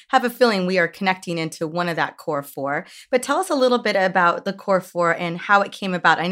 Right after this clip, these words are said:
I feel like we kinda laid a little bit of the groundwork, but clearly in that exploration, you found the formula that really you felt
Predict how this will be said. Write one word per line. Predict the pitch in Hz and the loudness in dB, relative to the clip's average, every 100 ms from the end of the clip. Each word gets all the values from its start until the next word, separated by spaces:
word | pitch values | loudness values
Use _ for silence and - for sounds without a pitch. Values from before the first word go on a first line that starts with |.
| 190 | -2
I | 196 | -6
feel | - 285 | 2 2
like | 208 | 2
we | 190 | -2
kinda | 185 180 | -6 -6
laid | 160 170 170 | 0 2 2
a | |
little | 170 170 | 2 0
bit | 165 | -2
of | 160 | -4
the | 160 | -4
groundwork, | - 151 170 220 339 370 - - - | -2 -2 0 -2 -2 -6 -20 -18 -4
but | - 214 - - | 0 0 -4 -16
clearly | - 294 285 247 | -4 0 2 2
in | 208 | 2
that | 196 | 2
exploration, | 190 - - 190 175 180 - 165 170 | 0 -6 0 2 4 0 -4 -6 -6
you | 165 190 220 | -8 -4 -4
found | 220 - 185 175 | -4 2 2 2
the | 170 | -2
formula | - 170 170 165 160 156 | -4 -2 0 2 2 0
that | 151 175 | -4 -6
really | 175 180 185 185 | -6 -2 -2 -2
you | 175 175 180 | -6 -8 -4
felt | 202 170 147 | 2 2 2